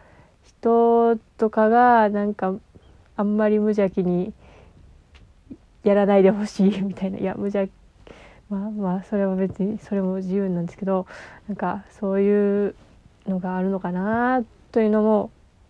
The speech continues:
思った。そんなん、そんなんさ、隠すのぐらい、まあ、ある程度普通やんとか思うけど、そういう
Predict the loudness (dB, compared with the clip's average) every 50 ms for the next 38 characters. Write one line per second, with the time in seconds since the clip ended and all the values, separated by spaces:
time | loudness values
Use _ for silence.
0 | _ _ _ -6 -4 -4 -4 -4 -6 -10 -14 -16 -16 _ _ _ _ _ _ _
1 | _ _ _ -8 -2 0 0 2 2 2 2 0 -2 -4 -8 -12 -18 -20 -20 -20
2 | -20 -20 -20 -20 _ _ _ _ -8 -4 -4 -2 0 0 -2 -2 -4 -8 -10 -10
3 | -10 -12 -14 -12 -8 -4 -4 -4 -4 -4 -6 -6 -4 -4 -2 -2 0 0 0 0
4 | -2 -4 -4 -4 -4 -4 -4 -4 -4 0 2 4 4 4 2 0 -6 -8 -6 -4
5 | -2 -2 -4 -4 -6 -8 -10 -10 -10 -8 -6 -6 -6 -6 -6 -6 -4 -2 -2 -2
6 | -2 -4 -6 -12 -20 -20 -20 -20 -20 -20 -20 -20 -14 -6 -2 0 2 2 4 4
7 | 4 2 2 0 0 0 0 0 0 0 0 0 0 0 0 0 0 0 0 0
8 | 0 -2 -2 -2 -2 -4 -4 -6 -8